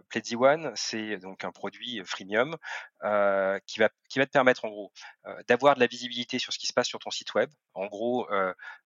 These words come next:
euh, quels sont, euh, qui vient sur ton site web, euh, par quel canal, euh, et, euh, quels sont, euh, les mots-clés, euh, euh, qui te permettent d'être trouvé sur les moteurs de recherche.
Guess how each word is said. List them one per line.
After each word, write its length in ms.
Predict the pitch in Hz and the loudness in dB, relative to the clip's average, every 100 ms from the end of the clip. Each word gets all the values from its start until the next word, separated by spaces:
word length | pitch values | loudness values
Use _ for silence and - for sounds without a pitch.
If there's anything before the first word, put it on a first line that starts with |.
| - | -10
euh, 420 | 101 98 92 92 - _ - | -6 -4 -4 -6 -12 _ -4
quels 140 | 117 | -4
sont, 320 | - 131 120 | -4 -4 -4
euh, 100 | 98 - | -4 -6
qui 180 | - 139 | -6 0
vient 160 | 151 | 0
sur 120 | - | 0
ton 120 | 110 104 | -6 -8
site 260 | - - | -8 0
web, 300 | 117 135 123 107 | 2 2 0 -8
euh, 360 | 101 101 98 98 - | -6 -4 -4 -2 0
par 140 | 110 | 2
quel 180 | 123 117 | 2 0
canal, 420 | - 107 113 151 - - - - - - | 2 6 4 4 -10 -16 -14 -16 -12 -4
euh, 500 | 104 101 98 95 95 110 | 0 2 2 2 0 -2
et, 320 | 113 127 117 | -2 0 2
euh, 220 | 101 98 | 2 2
quels 160 | - 113 | 0 0
sont, 420 | - 117 123 101 | -2 -4 -4 -4
euh, 100 | 95 | -4
les 140 | - 110 | -2 -2
mots-clés, 440 | 113 - 120 131 | -2 -2 0 0
euh, 380 | 98 95 92 92 - - - - | 0 -2 -6 -8 -10 -20 -20 -20
euh, 100 | 92 - | -16 -12
qui 140 | 110 | -4
te 60 | - | 2
permettent 260 | 104 127 | 4 4
d'être 140 | 107 - | 0 -6
trouvé 240 | 107 117 | -4 -4
sur 120 | - | -2
les 60 | 104 | -6
moteurs 220 | 101 117 | -2 -2
de 40 | |
recherche. 400 | 104 - - - | 0 -2 -4 -6